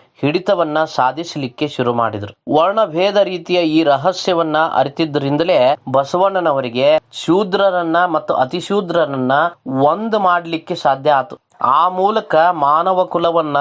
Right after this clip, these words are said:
ಒಂದು ಮಾಡುವಂತ ಕ್ರಮಬದ್ಧ ದಾರಿಯನ್ನ ತೋರಿಸಿದ್ರು ಬಸವಣ್ಣ. ಅದಕ್ಕಾಗಿ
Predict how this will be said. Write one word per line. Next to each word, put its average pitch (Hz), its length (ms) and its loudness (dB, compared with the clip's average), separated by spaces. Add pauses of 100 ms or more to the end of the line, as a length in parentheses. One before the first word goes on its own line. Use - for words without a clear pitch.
(540)
ಒಂದು 180 360 0
ಮಾಡುವಂತ 165 720 2
ಕ್ರಮಬದ್ಧ 160 760 0
ದಾರಿಯನ್ನ 151 680 0
ತೋರಿಸಿದ್ರು 147 580 -2
ಬಸವಣ್ಣ. 135 400 0 (280)
ಅದಕ್ಕಾಗಿ 170 760 0